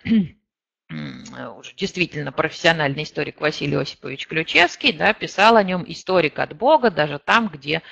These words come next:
э, не старался». Да, и вот мы, м, в этих заданиях смотрели на реальные события, реальных героев глазами, э, так сказать, нашего великого,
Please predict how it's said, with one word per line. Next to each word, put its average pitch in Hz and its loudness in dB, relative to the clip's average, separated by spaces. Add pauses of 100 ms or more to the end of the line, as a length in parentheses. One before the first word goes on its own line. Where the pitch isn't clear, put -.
(180)
э, 151 -2
не 170 -2
старался». 156 0
Да, 247 -2
и 247 -2
вот 185 -6
мы, 170 -12 (360)
м, 151 -10
в 151 0
этих 147 -4
заданиях 196 4
смотрели 185 2
на 143 0
реальные 139 2
события, 170 -2
реальных 147 -2
героев 196 -4
глазами, 156 -4 (400)
э, 71 -8
так - -20
сказать, - -20
нашего 160 -10
великого, 165 0